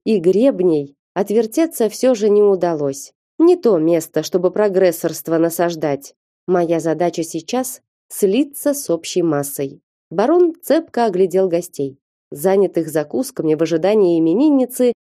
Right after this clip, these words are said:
и, собственно, бала. Я тоже осматривалась. Всё-таки первый раз попала в королевский дворец после долгого, очень долгого отсутствия. Да и тогда, в детстве, в залы меня не пускали.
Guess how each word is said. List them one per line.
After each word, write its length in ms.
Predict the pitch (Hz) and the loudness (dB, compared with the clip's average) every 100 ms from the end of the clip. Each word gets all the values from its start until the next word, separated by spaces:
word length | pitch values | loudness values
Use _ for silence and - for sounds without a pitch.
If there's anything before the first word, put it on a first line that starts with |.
| - | -4
и, 80 | 311 | -2
собственно, 840 | - 226 - - 185 185 180 180 _ - | -2 -4 -4 0 2 4 2 -2 _ -10
бала. 520 | 135 151 139 127 - _ _ | -4 -2 -4 -6 -12 _ _
Я 180 | 262 320 | 0 0
тоже 300 | 330 165 151 | 2 0 -2
осматривалась. 840 | 139 - 147 143 143 147 147 147 - _ _ _ - | -6 -4 -6 -6 -6 -4 -6 -8 -16 _ _ _ -6
Всё-таки 460 | - 165 165 175 | -2 -2 -2 -4
первый 380 | 170 160 151 160 | -2 -2 0 0
раз 240 | 220 285 | 0 -4
попала 400 | - 151 156 151 | -6 -6 -4 -4
в 80 | 151 | -4
королевский 560 | - 160 160 160 - 156 | -4 -2 0 -2 -2 -2
дворец 460 | 156 165 226 220 - _ | 0 0 0 -2 -12 _
после 360 | - 165 - 151 | -4 -2 0 0
долгого, 600 | 143 220 233 170 156 143 _ _ | 2 2 2 0 -2 -6 _ _
очень 560 | 311 302 285 160 143 143 | -4 -4 -2 -2 -2 2
долгого 480 | 175 160 147 151 156 | 2 2 -2 -4 -4
отсутствия. 800 | 160 170 143 - 147 139 139 - _ _ _ | -6 -6 -6 -8 -6 -6 -8 -16 _ _ _
Да 120 | 240 285 | 0 2
и 140 | 247 | 2
тогда, 440 | 226 202 185 254 | 2 0 0 -2
в 80 | 180 | -2
детстве, 600 | 151 254 277 - 156 143 - _ - | 0 0 0 -6 -6 -6 -8 _ -6
в 120 | 160 | -2
залы 340 | 185 311 294 | 0 2 4
меня 300 | 196 175 214 | 2 2 2
не 100 | 226 | 2
пускали. 640 | 214 214 - 160 139 131 | 0 -4 -6 -8 -8 -10